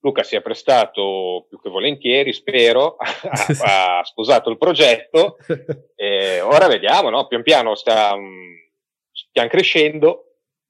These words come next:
Speaker 1: e ora vediamo, il mercato è bello pieno, il lockdown causa locali chiusi, non aiuta questo, certo, questo tipo di attività.
Speaker 2: Però aiuta l'alcolismo,
Speaker 1: Però, via.
Speaker 2: sentivo.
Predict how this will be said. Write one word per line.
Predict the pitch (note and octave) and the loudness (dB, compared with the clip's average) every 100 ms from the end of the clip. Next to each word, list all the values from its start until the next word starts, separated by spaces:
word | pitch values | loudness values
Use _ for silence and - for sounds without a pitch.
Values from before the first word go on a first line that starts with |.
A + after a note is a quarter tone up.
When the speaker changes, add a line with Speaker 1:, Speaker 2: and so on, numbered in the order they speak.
| _ _ _ _ - | _ _ _ _ -20
Speaker 1:
e | - F2 E2 | -12 -10 -10
ora | E2 G#2 | -8 -6
vediamo, | G#2+ G2+ F2+ D#2 | -4 -4 -6 -8
il | |
mercato | F2+ F2 A2 G2+ - C3 A#2+ G#2 F2+ F2 E2 E2 | -12 -6 -4 -4 -2 0 2 0 -4 -6 -10 -10
è | |
bello | F#2+ G#2 - | -6 -6 -2
pieno, | A#2 G2+ F2+ E2 - _ | -2 0 -4 -8 -18 _
il | G#2 | -8
lockdown | G#2 - G#2+ A2 A2 G#2+ G#2+ A2 G#2+ - | -8 -6 -2 0 0 -2 -2 -4 -4 -8
causa | F#2+ F2+ G2 F#2+ | -8 -6 -6 -8
locali | F#2+ F2+ G#2 G2 | -8 -4 -4 -4
chiusi, | - G#2+ F#2+ - E2 _ _ _ | -10 -12 -12 -16 -20 _ _ _
non | A#2+ | -4
aiuta | G#2 G#2+ A2 - F2+ | -2 -4 -4 -6 -10
questo, | - F#2 - - | -6 -10 -10 -10
certo, | G#2+ G2 - F#2 | -6 -6 -8 -16
questo | F#2 - _ | -16 -18 _
tipo | A2 - | -20 -18
di | F#2 | -16
attività. | - A#2+ G3+ - D3 - | -16 -10 -10 -12 -20 -8
Speaker 2:
Però | D3 D3 | 0 2
aiuta | D3 D3 C3 | 2 0 0
l'alcolismo, | C3 C3+ A2 | 0 2 4
Speaker 1:
Però, | G2 G#2 C3+ | 6 4 4
via. | G2+ | 2
Speaker 2:
sentivo. | F#2 A#2 A2+ | 2 -2 -6